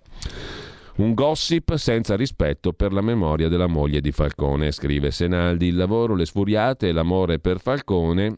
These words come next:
la recensione è di Filippo Facci su Libero, del libro della Bocassini, Vita della Bocassini, l'implacabile passionale. Nell'autobiografia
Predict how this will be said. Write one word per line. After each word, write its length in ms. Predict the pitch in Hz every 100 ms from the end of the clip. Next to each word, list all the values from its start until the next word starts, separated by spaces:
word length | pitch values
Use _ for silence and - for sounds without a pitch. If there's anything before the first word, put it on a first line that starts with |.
| -
la 120 | 95
recensione 560 | 92 98 92 113 110 87
è 40 |
di 100 | 85
Filippo 420 | 85 95 - 90
Facci 460 | - 95 80 - 71
su 180 | - 73
Libero, 420 | 73 69 85 98
del 180 | 82 73
libro 280 | 78 76
della 140 | 71 67
Bocassini, 580 | 71 104 - 80 85 - - - - - - -
Vita 340 | 104 143 87
della 220 | 85 87
Bocassini, 640 | 101 110 160 - 80 78 78
l'implacabile 880 | 107 110 98 95 127 139 135 131 123
passionale. 1040 | 107 107 - 107 104 101 67 67 73 71 - _
Nell'autobiografia 1080 | 90 87 85 87 78 78 80 92 - 135 147